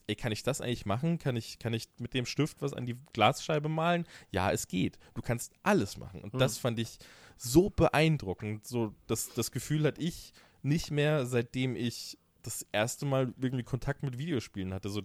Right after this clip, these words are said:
Speaker 1: so dieses richtige kindliche Begeistertsein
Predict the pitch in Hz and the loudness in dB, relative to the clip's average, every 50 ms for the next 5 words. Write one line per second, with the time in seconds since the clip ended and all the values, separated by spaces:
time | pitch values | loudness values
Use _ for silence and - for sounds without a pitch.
0 | - - 143 117 113 107 110 110 113 107 131 147 185 - - - 170 143 147 143 | -8 -8 -6 -4 -4 -2 -4 -4 -6 -4 0 0 0 0 -2 -4 -2 2 2 2
1 | 135 - - - - - _ _ - - 175 202 233 - 175 156 - 156 131 123 | 2 2 -2 -14 -20 -20 _ _ 2 4 4 4 4 0 -4 -4 -4 -4 -4 -4
2 | 120 - 110 107 143 190 - - 160 143 127 131 131 131 139 139 135 | -2 2 4 4 4 4 2 0 -2 -2 0 2 2 2 2 0 -2